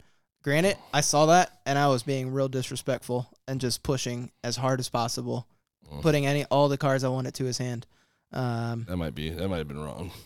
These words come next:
Speaker 1: it, oh, it was definitely wrong. One hundred percent wrong, but it's okay. We still got there. The disrespect worked.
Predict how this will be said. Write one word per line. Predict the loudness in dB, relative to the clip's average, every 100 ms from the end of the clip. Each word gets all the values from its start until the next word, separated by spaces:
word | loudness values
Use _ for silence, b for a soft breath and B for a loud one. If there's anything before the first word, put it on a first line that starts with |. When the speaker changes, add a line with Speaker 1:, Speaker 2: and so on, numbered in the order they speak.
| B _
Speaker 1:
it, | 2 2 _ 8
oh, | 10
it | 10
was | 10 8
definitely | 6 4 0
wrong. | 0 -4 -10 _ _
One | 6 8
hundred | 8 6
percent | 4 2 2 4
wrong, | 4 2 -2 b b b
but | 4
it's | 4 4
okay. | 2 -2 -4 -2
We | -2
still | 2 2
got | 2 2
there. | 2 0 -2
The | -2
disrespect | 0 0 -2 -2 -2
worked. | -4 -6 -10